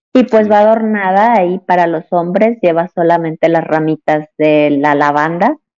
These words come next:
Speaker 1: y para las
Speaker 2: Ujú.
Speaker 1: mujeres lleva una flor de lavanda.
Speaker 2: Súper bonita la presentación, muy buena la bebida también, muy rica, muy innovadora.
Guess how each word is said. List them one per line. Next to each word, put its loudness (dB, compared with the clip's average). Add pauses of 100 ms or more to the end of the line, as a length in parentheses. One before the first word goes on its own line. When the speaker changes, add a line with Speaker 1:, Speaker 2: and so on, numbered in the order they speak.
(140)
Speaker 1:
y -2
para 0
las -2
Speaker 2:
Ujú. -10
Speaker 1:
mujeres -2
lleva 0
una -4
flor 0
de -2
lavanda. -6 (1400)
Speaker 2:
Súper -10
bonita -12
la -14
presentación, -20
muy -6
buena -4
la -4
bebida -2
también, -10
muy -8
rica, -14 (220)
muy -14
innovadora. -6